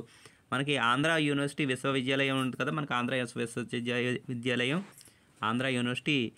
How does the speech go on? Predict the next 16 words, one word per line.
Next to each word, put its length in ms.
దీనికి 280
సంబంధించి 640
సమీకృత 480
ఇంజనీరింగ్ 520
కోర్సుల్లో 440
మిగులు 280
సీట్లకు 540
ఈ 120
నెల 160
ఇరవై 340
నాలుగున 500
స్పాట్ 420
అడ్మిషన్స్. 640
So 100
ఈ 120
యొక్క 220